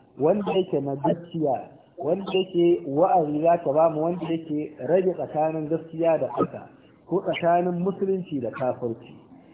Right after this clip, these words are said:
Ka ba mu wa'azi da labari na addinin musulunci,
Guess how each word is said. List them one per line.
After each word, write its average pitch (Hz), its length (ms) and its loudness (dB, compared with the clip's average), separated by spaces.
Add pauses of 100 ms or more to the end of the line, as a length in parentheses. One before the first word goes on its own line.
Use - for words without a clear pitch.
(680)
Ka 143 140 0
ba 196 260 4
mu 170 240 0
wa'azi 143 420 0
da 135 120 0
labari 147 640 4
na 165 120 -4
addinin 135 520 -2
musulunci, 143 720 -6